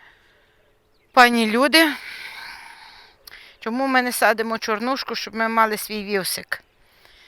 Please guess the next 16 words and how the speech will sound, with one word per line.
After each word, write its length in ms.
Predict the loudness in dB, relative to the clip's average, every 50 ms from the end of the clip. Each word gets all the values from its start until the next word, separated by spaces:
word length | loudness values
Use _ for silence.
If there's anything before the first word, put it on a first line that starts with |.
| _ _ _ _ _ _ _ -20 _ _
Дивіться, 460 | -6 -4 -2 -2 -4 0 2 0 0 0 -2 _ _ -20 -20 _ _ _ _ _ _ _ _ _ _ _ _ _ _ _ _ -20 -18 -18 -12
чорнушка — 680 | -4 0 0 0 2 2 0 0 0 -2 0 0 0 0 0
це 140 | -4 -8 -2
така 300 | -2 -2 2 2 2 2
справа, 560 | 2 -2 2 4 6 6 6 4 4 0 0 -4 _ _ _ _ _ _ -20 -20 -20 _ _
як 260 | 0 2 2 2 2
часник, 480 | -2 -4 -4 -4 -4 -4 0 0 0 -2 _
повітряна 560 | -8 -6 -6 -6 -10 -6 -4 -4 -2 -4 -6
бульбочка. 580 | -4 -4 -6 -6 -6 -8 -8 -8 -8 -10 -10 -16 -16 _ _ _ _ _ _ _ _ _ _ _ _ _ _ _ _ _ _ _ _ _ _ -20 -4
Посіяти. 680 | -2 -2 -2 0 -2 -4 -2 -2 -4 -4 -6 -16 -20 _ _ _ _ _ _ _ _ _ _ -20 -20 -20 _
Зараз 360 | 2 4 4 4 4 2 0 0
покажу, 680 | -4 -4 -2 2 4 4 4 4 4 0 -6 -8 -12 -16 _ _ _ _ _ _ _ _ _ _ _ _ _ _
але 260 | 2 2 2 2 0
це 200 | 0 4 4 4
мушу 320 | 4 2 -4 -6 -6 -6 -4
зробити. 600 | -2 -2 -2 0 2 2 2 0 -2 -10 -16 -16